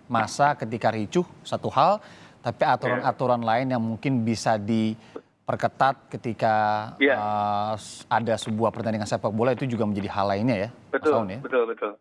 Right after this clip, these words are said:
Speaker 2: Betul, betul, Mas. Saya rasa bahkan U U olah-, keolahragaan kita bisa aja menyentuh hal tersebut gitu. Misal stadion tuh harusnya A, B, C, D, E agar,
Speaker 1: Hmm.
Speaker 2: eh, jalur evakuasinya memudahkan penonton yang hadir di stadion. Karena kan salah satu yang terja-,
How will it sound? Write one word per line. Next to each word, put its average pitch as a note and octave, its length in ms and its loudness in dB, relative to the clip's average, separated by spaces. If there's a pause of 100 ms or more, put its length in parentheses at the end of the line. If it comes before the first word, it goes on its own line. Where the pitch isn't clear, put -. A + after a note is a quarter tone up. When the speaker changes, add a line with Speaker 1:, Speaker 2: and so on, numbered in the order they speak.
Speaker 2:
Betul, C#3 280 2 (120)
betul, D3 300 0
Mas. A2 180 -4 (220)
Saya A#2 160 2
rasa C3+ 340 0
bahkan D3 540 -4
U D3+ 80 2
U C#3 120 0 (120)
olah-, B2 400 0
keolahragaan A#2 800 0
kita B2 320 -4
bisa B2 240 -4
aja A2 320 -4
menyentuh G#2+ 400 -6
hal G2+ 160 -2
tersebut B2 400 -6
gitu. F#2+ 180 -12 (540)
Misal A#2 320 4
stadion A2 580 -2
tuh C3 140 -4
harusnya A2+ 480 -2
A, F#2 80 -4
B, G2 180 -6
C, G2 220 0
D, G2 100 -6
E A#2+ 240 2
agar, A#2 540 -2 (480)
Speaker 1:
Hmm. A2+ 80 -2
Speaker 2:
eh, G2+ 560 2 (440)
jalur A2 320 2
evakuasinya A2+ 800 -2
memudahkan A2 640 -2
penonton A2 480 -4
yang G#2+ 80 -2
hadir G#2 320 -4
di A2+ 100 -10
stadion. G2+ 640 -2
Karena G2 160 -4
kan D3+ 160 -2
salah A#2+ 160 -2
satu A2+ 320 -6
yang G#2 160 -2
terja-, G#2+ 400 -4